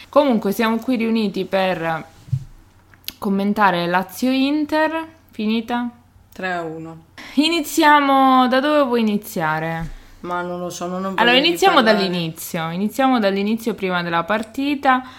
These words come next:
Speaker 1: Quel cosa, allora, da tifosa dell'Inter, come hai visto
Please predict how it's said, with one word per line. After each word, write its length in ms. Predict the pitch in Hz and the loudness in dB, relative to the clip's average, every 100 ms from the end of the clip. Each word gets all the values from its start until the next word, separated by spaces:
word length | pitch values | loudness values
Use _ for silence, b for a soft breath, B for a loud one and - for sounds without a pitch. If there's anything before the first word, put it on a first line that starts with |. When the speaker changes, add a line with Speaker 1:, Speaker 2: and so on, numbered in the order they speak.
| B B B - | B B B -6
Speaker 1:
Quel 680 | 208 202 190 185 185 180 | 0 2 4 4 4 4
cosa, 500 | 220 320 320 269 262 | 4 4 6 8 6
allora, 480 | - 214 180 151 160 | 6 4 4 4 4
da 500 | 175 226 240 262 - - - | 6 6 6 4 -2 -12 -4
tifosa 400 | 214 214 240 226 | -2 0 0 0
dell'Inter, 1080 | 190 180 165 151 156 156 170 165 165 165 - | 0 0 -2 -6 -10 -10 -8 -6 -6 -8 -2
come 240 | 285 311 | 0 2
hai 120 | 262 | 2
visto 840 | 185 165 165 - - 165 156 160 | 0 -2 -4 -8 -6 -2 -2 -4